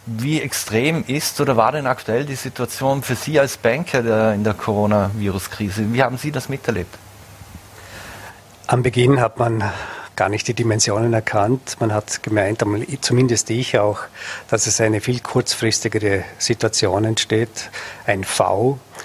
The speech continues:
Speaker 2: das heißt tief nach unten und relativ schnell wieder nach oben.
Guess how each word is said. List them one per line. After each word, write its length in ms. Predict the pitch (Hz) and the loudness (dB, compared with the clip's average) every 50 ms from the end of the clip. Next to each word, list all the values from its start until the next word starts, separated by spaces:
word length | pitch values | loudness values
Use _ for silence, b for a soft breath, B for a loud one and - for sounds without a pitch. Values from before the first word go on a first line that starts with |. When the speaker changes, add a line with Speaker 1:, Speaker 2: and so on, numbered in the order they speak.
| B B - | B B -4
Speaker 2:
das 140 | 107 - | -2 2
heißt 240 | 113 104 98 - - | 2 0 0 0 -4
tief 200 | - 127 123 - - | -2 -2 -2 2 0
nach 180 | 110 - - | 0 0 2
unten 420 | 117 117 127 131 - - - 123 120 | 2 2 2 0 0 0 0 0 0
und 200 | 127 113 107 107 | 0 -2 0 0
relativ 360 | 104 107 110 107 - 110 - | 0 0 0 0 -2 -6 -6
schnell 260 | - - 110 104 104 | -4 -4 -2 -2 -2
wieder 140 | 107 104 110 | 0 0 0
nach 220 | 101 101 95 - - | 2 0 0 0 0
oben. 400 | 104 104 107 - 127 131 131 | 0 0 0 2 0 0 0